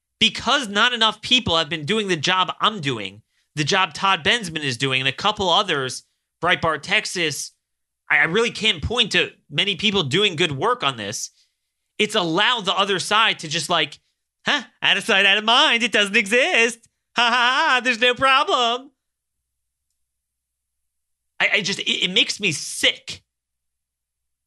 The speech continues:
They think they could just look at Twitter and they know everything there is to know about the world. So anyway, even Fox News, they had on Todd Bensman right after he came back, but this week they haven't had him on.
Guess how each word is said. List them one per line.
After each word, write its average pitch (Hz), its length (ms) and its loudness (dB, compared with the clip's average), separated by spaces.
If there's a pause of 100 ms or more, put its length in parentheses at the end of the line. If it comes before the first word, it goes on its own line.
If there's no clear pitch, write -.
(320)
They 214 80 2
think 240 220 0
they 233 100 2
could 185 120 -6
just 175 180 -2
look 196 180 -2
at 185 140 0
Twitter 185 440 0
and 170 200 -4
they 180 80 2
know 202 180 0
everything 175 340 -2
there 165 140 0
is 147 100 -2
to 156 100 -8
know 156 120 2
about 139 200 -2
the 135 80 -8
world. 117 460 -6 (3000)
So 196 140 0
anyway, 151 540 2 (720)
even 277 260 2
Fox 220 400 -2
News, 233 220 -2
they 180 120 2
had 240 320 0
on 190 340 2
Todd 175 360 -2
Bensman 117 580 -4 (1600)
right 170 240 2
after 185 240 0
he 185 60 -4
came 170 220 -2
back, 156 200 0
but 160 160 -6
this 285 220 -2
week 240 300 -2
they 185 80 0
haven't 196 200 -2
had 214 140 0
him 220 80 -4
on. 240 100 4